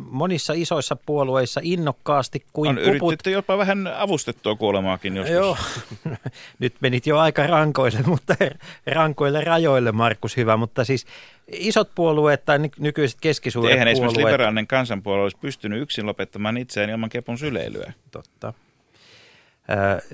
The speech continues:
Speaker 1: niin sitä on odotettu tuolla niinku isojen puolueiden puoluetoimistoissa siis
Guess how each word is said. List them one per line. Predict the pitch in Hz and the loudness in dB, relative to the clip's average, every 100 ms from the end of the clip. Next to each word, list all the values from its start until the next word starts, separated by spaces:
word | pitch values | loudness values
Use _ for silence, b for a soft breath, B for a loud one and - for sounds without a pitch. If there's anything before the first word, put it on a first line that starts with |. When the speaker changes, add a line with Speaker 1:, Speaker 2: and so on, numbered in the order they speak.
| 117 | -6
Speaker 1:
niin | 113 113 | -4 -4
sitä | - - 185 | -4 0 2
on | 196 | 4
odotettu | 220 202 156 - 135 | 4 2 0 -2 -4
tuolla | 151 135 | -2 0
niinku | 127 117 147 | 0 -2 -4
isojen | 151 147 117 | -2 0 -2
puolueiden | 98 117 110 107 104 | -2 -2 0 0 -2
puoluetoimistoissa | 101 123 107 101 - 104 98 95 - 95 - 104 | -2 0 2 0 0 0 0 -2 -2 -2 -2 -4
siis | 95 90 | -4 -6